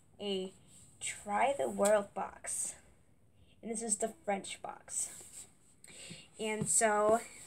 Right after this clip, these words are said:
we'll go ahead and take off the vid-, the thing. And so you basically have this,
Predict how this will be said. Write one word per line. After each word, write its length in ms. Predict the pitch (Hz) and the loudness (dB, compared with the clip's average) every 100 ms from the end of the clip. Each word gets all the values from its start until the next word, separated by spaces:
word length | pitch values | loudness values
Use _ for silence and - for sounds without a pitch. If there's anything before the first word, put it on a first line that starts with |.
| - | -16
we'll 100 | - | -6
go 100 | 214 | -4
ahead 220 | 202 208 | -2 -2
and 160 | 214 220 | -4 0
take 460 | - 220 208 - | 0 0 -4 -4
off 760 | 214 202 202 226 277 - - - - - - - - - - - - | -2 -2 -2 -2 -4 -8 -12 -14 -18 -20 -20 -20 -20 -20 -20 -20 -20
the 80 | - - - | -20 -18 -6
vid-, 340 | 202 190 196 - - - | -4 -4 -8 -16 -20 -20
the 80 | 226 | -10
thing. 440 | - 190 185 202 | -6 -4 -4 -6
And 300 | - 208 202 | -4 0 2
so 580 | 208 - - - - - | 2 0 -6 -4 -2 0
you 120 | 262 247 | 0 0
basically 560 | 262 294 294 294 277 262 | 0 0 -2 -2 0 0
have 560 | 226 233 220 220 220 - - - | 2 4 6 6 4 -4 -12 -4
this, 460 | 214 196 196 - | 0 2 2 0